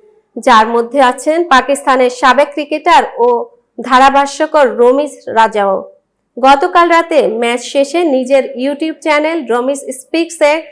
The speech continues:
পাকিস্তানের সাবেক এ ওপেনার বলেছেন, হৃদয় বাংলাদেশের জন্য অমূল্য এক সম্পদ। অবশেষে ভারতে সাকিবের দরদ। মুক্তির তিন মাস পর ভারতে মুক্তি পাচ্ছে সাকিব খান অভিনীত দরদ।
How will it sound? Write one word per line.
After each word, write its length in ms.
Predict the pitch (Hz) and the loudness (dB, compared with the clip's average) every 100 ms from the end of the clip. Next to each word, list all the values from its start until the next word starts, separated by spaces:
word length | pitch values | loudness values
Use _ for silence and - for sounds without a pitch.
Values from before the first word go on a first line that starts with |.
| _ - | _ -2
পাকিস্তানের 580 | 269 277 330 - 320 320 | 0 0 -4 -2 -2 -2
সাবেক 400 | 320 269 277 302 - | 0 2 2 -2 0
এ 160 | 247 | 2
ওপেনার 440 | 233 240 269 311 302 | 2 0 -2 -2 0
বলেছেন, 500 | 285 294 294 285 196 - _ - | 0 -2 -4 -6 -6 -10 _ -6
হৃদয় 280 | 269 285 302 | -2 -2 0
বাংলাদেশের 640 | 262 240 254 262 269 240 | 2 2 0 -2 -6 -4
জন্য 240 | 262 277 | -4 0
অমূল্য 500 | 359 - 247 269 277 | -2 2 0 0 0
এক 200 | 269 285 | 0 0
সম্পদ। 480 | - 233 202 202 190 - _ _ _ - | -2 -6 -6 -6 -6 -8 _ _ _ -4
অবশেষে 580 | - 240 254 269 269 262 | -2 -2 -2 -2 0 -2
ভারতে 600 | 240 247 233 269 277 330 330 339 _ _ | -2 0 2 2 0 -2 -2 -6 _ _
সাকিবের 600 | 285 262 277 277 330 240 | 0 0 0 -4 -6 -2
দরদ। 320 | 208 190 165 - _ _ _ _ - | 0 0 -4 -12 _ _ _ _ -8
মুক্তির 400 | 254 262 269 277 | -2 -2 -2 -6
তিন 220 | 294 320 339 | -4 -2 0
মাস 240 | 349 339 | 0 -2
পর 260 | 339 330 330 | -2 -2 -2
ভারতে 480 | 262 240 240 262 | 0 0 2 0
মুক্তি 360 | 247 262 269 349 | 2 0 -2 -2
পাচ্ছে 500 | 339 311 311 330 330 | 2 0 0 -4 -4
সাকিব 380 | 330 240 240 269 269 | 0 -2 0 -6 -6
খান 240 | 277 262 254 | -2 -2 0
অভিনীত 480 | 240 254 294 302 294 349 | -2 -2 -4 -6 -2 -2
দরদ। 400 | 254 214 196 | 0 0 0